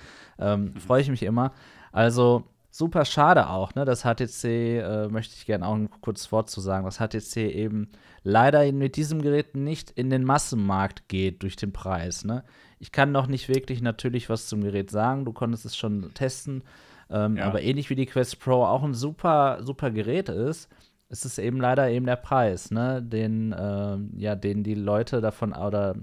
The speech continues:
Speaker 1: der Preis ist zu hoch und die Leute kaufen es dann einfach nicht. Das ist wirklich sehr schade. Ja, obwohl eben gerade dieser Standalone-Markt, finde ich, eigentlich für die Masse gemacht ist. Das ist so schade.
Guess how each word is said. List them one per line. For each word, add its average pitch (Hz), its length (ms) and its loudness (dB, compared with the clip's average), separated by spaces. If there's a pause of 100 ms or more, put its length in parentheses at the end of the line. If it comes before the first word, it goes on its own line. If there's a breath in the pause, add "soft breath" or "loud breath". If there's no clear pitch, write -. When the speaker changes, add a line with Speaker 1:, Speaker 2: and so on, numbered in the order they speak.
(180)
Speaker 1:
der - 180 -6
Preis 127 380 4
ist - 160 -8
zu 107 180 -4
hoch 139 340 2
und 107 100 -4
die 113 60 0
Leute 110 260 0
kaufen 90 400 -4
es - 120 -12
dann 78 140 -6
einfach 71 360 -10
nicht. 82 180 -10
Das 92 160 -8
ist - 160 -12
wirklich 92 300 -8
sehr 92 120 -6
schade. 85 460 -6 (880 soft breath)
Ja, 87 180 -2
obwohl 120 360 2
eben 120 360 2
gerade 139 320 4
dieser 127 220 2
Standalone-Markt, 131 840 0
finde 123 300 -4
ich, - 220 -10
eigentlich 110 240 -4
für 110 160 -8
die 107 80 -2
Masse 110 340 -2
gemacht 117 480 -2
ist. - 300 -14
Das - 160 -10
ist - 120 -12
so 98 100 -10
schade. 92 460 -4